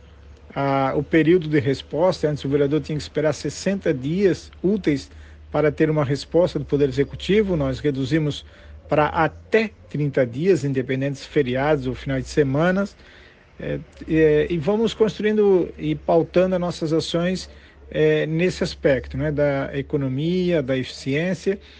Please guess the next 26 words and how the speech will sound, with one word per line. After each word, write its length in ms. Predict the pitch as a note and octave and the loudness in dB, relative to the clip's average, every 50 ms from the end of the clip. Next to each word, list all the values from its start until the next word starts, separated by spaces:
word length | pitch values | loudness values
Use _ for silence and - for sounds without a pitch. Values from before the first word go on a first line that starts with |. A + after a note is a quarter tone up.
| - - - _ _ | -20 -20 -20 _ _
mas 320 | C#3+ D3 D#3+ E3 D#3 - | -4 -2 -2 -2 -2 -4
principalmente 1300 | - - - F#3 G3+ G3 E3+ - - - - E3+ E3 D#3 D3+ D3+ D3+ D#3+ F3 F3 - - - F3+ F3 E3+ - - - - - - - | -6 -6 -4 -2 -2 -2 -4 -8 -10 -2 0 0 0 0 0 -2 -2 -2 -4 -4 -6 -4 -4 -2 -2 -2 -6 -12 -20 -20 -20 -16 -14
da 260 | C#3+ C3 B2+ D#3 E3+ F3+ | -12 0 0 2 2 2
participação 640 | F3 - F3+ E3+ C#3+ - - E3+ - - F3 E3 | 2 2 0 0 0 0 -2 -4 -2 0 -4 -2
popular. 580 | D3 E3+ D#3+ - E3+ D#3+ D#3 C3 A#2+ A2+ A2 - _ _ _ _ | -2 -2 -2 2 2 4 4 2 0 -4 -10 -16 _ _ _ _
Estamos 380 | C#3 B2+ - - E3 E3 D#3+ D#3 | -16 -10 -2 0 0 0 0 -4
trabalhando 720 | - D#3 D#3 D3 D3 C#3+ C#3 D#3+ D#3+ D#3+ D3+ C3+ B2+ B2 - _ | -4 -4 0 2 2 2 2 2 0 0 0 -2 -4 -6 -10 _
pra 280 | - - D3 C#3+ C3 B2+ | -4 -2 0 0 0 -2
logo, 320 | - C#3 C#3+ D3+ D3 C3+ | 0 2 2 2 2 2
logo 220 | D3 D3+ D3+ C3+ C#3+ | 2 2 2 2 0
entregar 520 | D3+ C#3+ - C#3+ C#3 C#3 C#3 D3+ D3+ D3 | -4 -4 -4 -2 -2 0 2 2 2 2
um, 140 | D3 D3 D3 D3+ - | 2 0 -2 -6 -8
um, 360 | F3 D#3 D3 C#3+ C#3+ C#3 C3+ - | -6 -4 -4 -2 -2 -4 -6 -6
um 180 | D3 C3+ C3+ C3 | -4 -4 -2 2
regimento 640 | B2 D3 C#3 B2+ C#3 C3 C3 D3+ E3+ E3 - E3+ | 2 2 2 2 0 -2 0 -2 -2 -2 -2 -4
interno, 560 | D3 C3+ - C3+ C3 C#3+ D3+ D#3 D#3+ G3 A#3+ - _ _ - - - - - - | -4 -2 0 2 2 4 4 2 0 -2 -4 -6 _ _ -20 -20 -20 -20 -16 -8
aonde 360 | - C#3 D3 D3+ D3+ D3 D3 | -4 -2 0 0 0 2 2
eu 80 | D#3+ D#3 | 2 4
nomeei, 580 | D#3+ E3 E3 D#3 D3+ D3 D3 D#3+ F3+ F#3+ F#3 D#3+ | 4 2 0 0 0 0 0 2 2 2 2 0
através 360 | C#3+ - C#3 B2+ C3+ C#3+ C3+ | -2 -2 -2 0 2 2 2
de 60 | C#3+ | 2
uma 120 | D3 C#3 C3 | -2 -4 -4
comissão, 560 | - D3 C#3+ C3+ - - - D3+ D3 C#3+ C#3 | -2 -4 -4 -4 -4 -2 0 0 0 -2 -4
cinco 800 | - - - - - - - G3+ A3+ C4 B3+ - G#3+ F#3+ E3+ - - - - - - - | -8 -10 -10 -10 -10 -4 -2 0 0 0 0 -2 -4 -4 -4 -6 -12 -20 -20 -20 -20 -20
servidores 720 | - - - - F#3 F3+ D#3+ D3+ D3+ C#3 D#3+ D#3+ D3 B2+ C3+ | -20 -8 0 0 2 2 2 -2 0 2 2 2 2 2 2
efetivos 800 | C#3 - - C3+ B2+ - - D#3 F3 G3 G3 A#3 A#3+ A3 - | 0 0 0 -4 -4 -2 0 2 2 2 2 0 -4 -6 -8